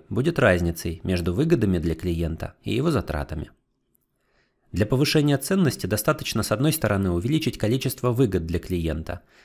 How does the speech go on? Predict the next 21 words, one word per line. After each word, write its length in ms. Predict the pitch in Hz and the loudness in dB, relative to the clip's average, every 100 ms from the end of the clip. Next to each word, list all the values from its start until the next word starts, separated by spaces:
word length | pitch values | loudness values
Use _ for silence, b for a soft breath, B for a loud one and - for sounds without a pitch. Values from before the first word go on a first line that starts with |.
| b - | b -6
и 80 | |
с 40 | 92 | -2
другой – 460 | 107 120 175 190 - | 0 2 2 0 0
уменьшить 460 | 92 113 147 147 | 2 2 0 -2
его 200 | 92 90 | -2 0
затраты. 500 | 120 123 87 71 - - _ _ _ _ - | 0 -2 -2 -4 -6 -14 _ _ _ _ 0
Но 120 | 139 | 0
все 200 | 160 123 | 2 2
не 100 | 123 | 4
так 240 | 92 95 | 2 0
просто. 380 | - 73 - - - _ _ _ _ _ _ _ _ _ | -2 -4 -4 -10 -12 _ _ _ _ _ _ _ _ _
Самое 400 | - 117 113 98 | 2 4 6 4
непредсказуемое 920 | 92 95 92 - 104 104 82 82 82 | 2 0 -2 -2 2 4 4 2 2
в 40 | |
этой 200 | 90 - | 0 -2
формуле 440 | 92 104 85 85 85 | 0 0 2 0 0
то, 280 | - 160 165 | 2 0 0
что 180 | - - | -6 -8
все 180 | - 131 | -2 2
люди 240 | 120 123 | 2 2
разные, 560 | 98 107 107 82 73 78 | 4 4 2 0 -4 -6